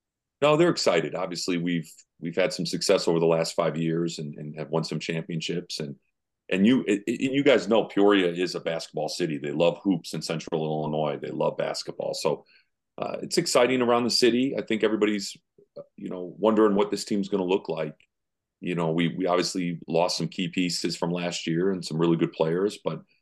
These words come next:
uh, we returned some good vets and, and added some talented newcomers. So I think the city is kind of, our community is,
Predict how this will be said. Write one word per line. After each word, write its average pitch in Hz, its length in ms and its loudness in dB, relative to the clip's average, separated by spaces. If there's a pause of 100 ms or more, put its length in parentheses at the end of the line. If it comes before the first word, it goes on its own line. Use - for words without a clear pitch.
(420)
uh, 80 240 -14
we 87 140 -2
returned 85 480 0
some 80 140 -6
good 80 200 -2
vets - 380 -4
and, 76 220 -6
and 78 200 -8
added 82 240 -2
some 80 140 -6
talented 82 380 -4
newcomers. 87 560 -2
So 82 120 2
I 85 60 2
think 90 260 -4
the 87 100 -2
city 95 380 2
is 85 120 -2
kind 90 240 -6
of, 82 200 -4 (640)
our 82 100 2
community 85 560 2
is, 76 180 -6